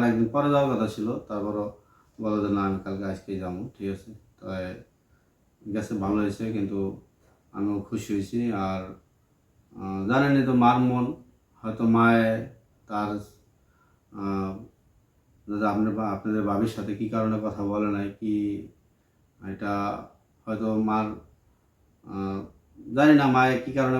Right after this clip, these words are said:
বলে নাই, কিন্তু আমি তো এগুলো হয়তো তারা বলে নাই যে তুমি তোমার বউর সাথে কথা বলো না। তা কিন্তু একটা জিনিস কি, যে আপনাদের যারা, যারা আমাদের এইভাবে ভিডিও দেখেন আর যেভাবে কমেন্ট করে হয়তো বাজে কিছু মানুষ আছে বাজে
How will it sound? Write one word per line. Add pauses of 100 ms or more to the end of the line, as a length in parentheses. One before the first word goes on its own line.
(120)
বলে
নাই,
কিন্তু
আমি
তো (120)
এগুলো (120)
হয়তো
তারা (160)
বলে
নাই
যে
তুমি
তোমার
বউর
সাথে
কথা
বলো
না। (100)
তা (640)
কিন্তু
একটা
জিনিস
কি, (200)
যে (100)
আপনাদের (640)
যারা, (1400)
যারা (100)
আমাদের (120)
এইভাবে (120)
ভিডিও (140)
দেখেন
আর
যেভাবে (100)
কমেন্ট
করে (160)
হয়তো (560)
বাজে (760)
কিছু (180)
মানুষ (100)
আছে
বাজে